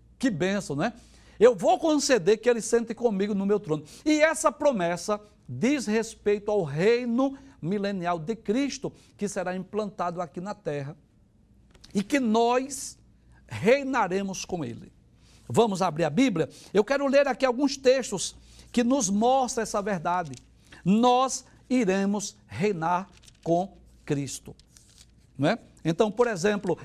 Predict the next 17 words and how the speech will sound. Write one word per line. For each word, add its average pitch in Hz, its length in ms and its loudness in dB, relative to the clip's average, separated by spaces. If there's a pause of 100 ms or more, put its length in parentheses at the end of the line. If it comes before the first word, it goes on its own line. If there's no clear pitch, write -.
na 202 360 0
segunda 240 680 0
carta 185 600 0
ou 208 220 4
epístola 202 680 0
de 165 120 -4
Paulo 175 260 -2
a 151 40 -4
Timóteo, 170 460 -2
no 170 120 -6
capítulo 170 500 -6
dois, 151 540 -2 (1500)
versículo 185 520 0
doze, 170 480 2
Paulo 180 300 -2
diz 165 140 -4
assim, 156 360 -2